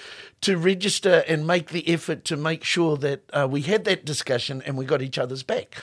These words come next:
So I sent him a text, you know, and it's things like that just to, it's not a big thing, but, uh, mm, they shouldn't go unnoticed, eh?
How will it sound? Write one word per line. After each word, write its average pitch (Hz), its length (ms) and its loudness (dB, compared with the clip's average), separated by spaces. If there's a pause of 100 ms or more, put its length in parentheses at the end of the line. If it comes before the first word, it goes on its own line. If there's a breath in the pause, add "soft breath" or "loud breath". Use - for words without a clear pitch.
(180 loud breath)
So - 140 -2
I - 20 2
sent 147 220 -4
him 139 80 -6
a 123 60 -8
text, - 360 -10 (180 loud breath)
you 180 100 -6
know, 196 120 -2 (280 loud breath)
and 202 100 -2
it's - 160 -4
things 285 300 -4
like - 200 4
that 156 540 -2 (420 loud breath)
just - 320 -4
to, 196 260 4 (100)
it's - 160 -2
not 285 200 0
a 220 40 2
big 196 280 0
thing, 135 380 -6
but, 160 460 -2 (100)
uh, 165 140 -2 (160)
mm, 156 280 -16 (640 soft breath)
they 190 100 4
shouldn't 208 480 0
go 170 400 6
unnoticed, 143 720 0
eh? 92 140 -4